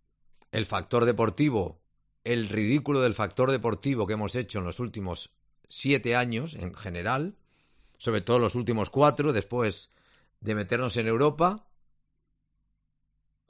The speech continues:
hay que querer mucho a este club,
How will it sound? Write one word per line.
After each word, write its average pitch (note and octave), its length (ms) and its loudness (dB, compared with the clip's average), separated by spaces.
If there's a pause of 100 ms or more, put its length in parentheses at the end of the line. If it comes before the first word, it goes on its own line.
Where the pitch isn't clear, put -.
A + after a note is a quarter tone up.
(1000)
hay A2 140 0
que C3+ 400 -4 (320)
querer B2 320 0
mucho A#2+ 320 -2
a G#2 40 0
este G2+ 220 -6
club, A2 320 -6